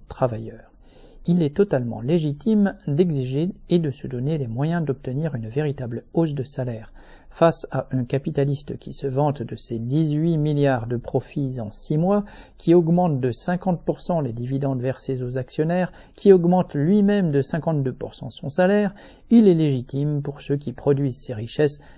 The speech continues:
de réclamer un vrai rattrapage de pouvoir d'achat. Ils ont l'arme de la grève entre les mains, ils auraient bien tort de la laisser tomber avant d'avoir gagné. C'est d'autant plus vrai que les motifs de leur lutte sont largement partagés dans l'ensemble de la population laborieuse,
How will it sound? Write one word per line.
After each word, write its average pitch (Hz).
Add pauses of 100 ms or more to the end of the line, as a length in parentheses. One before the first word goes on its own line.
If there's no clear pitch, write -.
(140)
de 185
réclamer 143
un 120
vrai 123
rattrapage 131
de 123
pouvoir 139
d'achat. 120 (500)
Ils 170
ont 180
l'arme 180
de 165
la 147
grève 147
entre 131
les 123
mains, 139
ils 139
auraient 110
bien 110
tort 156
de 127
la 113
laisser 123
tomber 151
avant 139
d'avoir 147
gagné. 139 (500)
C'est 170
d'autant 175
plus 175
vrai 185
que 165
les 135
motifs 139
de 139
leur 120
lutte 165
sont 131
largement 135
partagés 127
dans 131
l'ensemble 131
de 123
la 117
population 135
laborieuse, 120